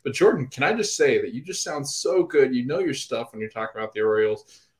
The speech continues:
Um, but no, I really enjoyed that interview, and, and I hope fans did too. I think that that's interesting. And Jordan, I think you've got a lot of competition amongst the, the Oriole faithful as far as launching your own little segment of the Oriole podcast. So, um,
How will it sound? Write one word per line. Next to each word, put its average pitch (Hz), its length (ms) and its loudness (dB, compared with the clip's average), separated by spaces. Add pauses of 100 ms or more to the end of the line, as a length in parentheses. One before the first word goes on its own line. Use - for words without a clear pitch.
Um, 104 420 -4
but 104 240 -2
no, 117 140 -6
I 117 100 -10
really 147 280 -2
enjoyed 139 300 -4
that 120 120 -10
interview, 120 440 -8
and, 104 220 -14
and 107 200 -10 (320)
I 110 40 -8
hope 165 300 4
fans 156 300 6
did 110 260 -2
too. 139 260 0
I 107 80 -4
think 113 240 -6
that 104 160 -6
that's 104 180 -12
interesting. 117 440 -6
And 104 120 -10 (360)
Jordan, 143 480 2
I 120 40 -8
think 123 280 -4
you've 120 120 -4
got 120 120 2
a 113 40 0
lot 113 140 0
of 113 100 -4
competition 120 560 -8
amongst 110 440 -10
the, 101 260 -2
the 110 120 -2
Oriole 113 500 2
faithful 120 520 -4 (100)
as 113 100 -14
far 107 300 -4
as - 240 -10 (680)
launching 107 380 -8
your 110 240 -4
own 110 160 -8
little 110 220 -4
segment 110 400 -6
of 110 140 -10
the 110 100 -6
Oriole 110 380 0
podcast. 117 600 -8
So, - 180 -16 (600)
um, 101 360 -8